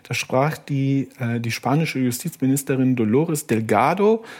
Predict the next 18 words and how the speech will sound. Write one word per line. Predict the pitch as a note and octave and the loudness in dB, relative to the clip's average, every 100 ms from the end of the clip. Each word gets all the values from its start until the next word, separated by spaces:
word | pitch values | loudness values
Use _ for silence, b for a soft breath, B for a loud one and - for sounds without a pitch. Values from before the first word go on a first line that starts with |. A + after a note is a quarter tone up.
| B | B
hat | - D#3 | -6 0
im | C#3 | 4
Namen | A#2+ C3+ G#3 | 4 6 4
der | D#3+ | 4
Regierung, | C3 A#2 G#3 C#4 G#2 G#2+ A3+ A#3 | 0 0 2 2 0 2 2 2
die, | A#2+ B2 - | 0 0 -2
das | - - | -10 -8
ist | A2 | -4
ein | |
bisschen | C3 C3 | 0 0
kompliziert, | A2+ G#2+ G#2+ G#2+ A#2 G2 - | 0 0 -2 0 0 0 0
im | G#2+ G2+ | 2 4
Namen | G#2+ E3+ B3+ B3 | 4 6 6 6
der | A#3 G#3+ | 4 2
Regierung | G3+ - F#3+ F3 G2+ E2+ - B B B - | -2 -2 0 0 0 -4 -10 B B B -16
die | A#2+ | 0
Generalstabsanwaltschaft | A#2 A2+ G2 C3 A#3+ C4+ - B2+ G#2+ A#2 - - - A2+ - A#2 G#2+ G#2 G#2 - G#2 - | 2 4 2 2 2 0 -2 0 0 -2 -4 -6 -2 -2 -2 0 0 0 -2 -6 -6 -2
aufgefordert, | G#3 - - - F#2 G2 G3+ - | -2 -2 -10 -4 -2 0 0 -2